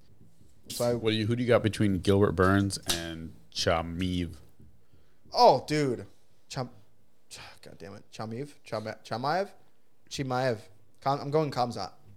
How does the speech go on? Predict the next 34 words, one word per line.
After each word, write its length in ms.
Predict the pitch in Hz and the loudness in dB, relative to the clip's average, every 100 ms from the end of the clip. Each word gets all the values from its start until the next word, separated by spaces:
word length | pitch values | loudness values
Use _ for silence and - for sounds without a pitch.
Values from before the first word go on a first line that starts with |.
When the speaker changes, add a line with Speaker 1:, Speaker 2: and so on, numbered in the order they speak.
| - - - - - - | -20 -20 -20 -20 -20 -4
Speaker 2:
Even 300 | 107 107 107 | 0 2 2
though 220 | 92 90 92 | 4 4 4
Gilbert 340 | 95 92 95 | 2 2 2
Burns 380 | 85 87 92 - | 2 -2 -4 -4
has 140 | 87 | -4
been 160 | 82 82 | -2 -2
a 60 | 80 | -2
contender 480 | 85 80 80 87 | -4 -4 -4 -2
before 460 | 95 98 110 113 127 - - | -2 0 2 2 2 -6 -16
and 140 | 92 82 | -14 -8
fought 220 | 92 87 | -6 -2
for 60 | 95 | -2
the 80 | 87 | 0
title? 400 | 82 87 120 - - - - - - | 2 2 0 -6 -16 -20 -20 -20 0
Speaker 1:
I 80 | 135 | 4
was 140 | 170 | 6
gonna 160 | 170 185 | 4 0
go 260 | 123 123 147 | 2 4 4
for 440 | - 180 202 214 - - - - - - - | 2 0 0 -2 -12 -20 -20 -20 -20 -20 -8
Burns, 380 | 135 170 220 214 | 2 2 2 -2
but, 340 | - 120 110 - | -2 0 0 0
um, 380 | 107 107 104 107 | 0 0 -2 -4
just 180 | 131 131 | -4 -2
knowing 180 | 147 | 0
how 120 | 147 110 | 0 -2
Khamzat 420 | - 110 123 135 | -2 -2 2 2
is, 280 | 170 196 - - - - - - - - - - - | 0 -6 -14 -20 -20 -20 -20 -20 -20 -20 -20 -20 -18
gotta 140 | 85 | -14
go 80 | 78 | -14
Khamzat. 400 | - 87 95 82 - - - - - - - - - - | -14 -14 -14 -16 -20 -20 -20 -20 -20 -20 -20 -20 -20 -14
What 80 | 143 | -6
do 60 | 131 | -2
you 60 | |
got? 180 | 110 95 | -2 -6